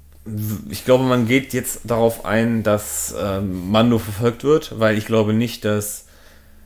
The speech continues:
Moff Gideon Zeit verplempern lassen will. Wir haben ja gehört, er, der Wissenschaftler braucht neues Blut.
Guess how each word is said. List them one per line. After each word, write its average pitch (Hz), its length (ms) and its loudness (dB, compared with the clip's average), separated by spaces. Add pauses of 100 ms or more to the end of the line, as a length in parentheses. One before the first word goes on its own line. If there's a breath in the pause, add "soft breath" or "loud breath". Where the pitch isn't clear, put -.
(180 soft breath)
Moff 107 280 -2
Gideon 107 920 0
Zeit 113 340 4
verplempern 117 480 0
lassen 113 300 -2
will. 117 280 -4
Wir 104 80 -6
haben 107 120 -2
ja 104 80 -2
gehört, 107 420 0
er, 80 480 -2
der 87 360 -2 (180)
Wissenschaftler 110 580 -6
braucht 98 260 -4
neues 95 200 -4
Blut. 117 340 -4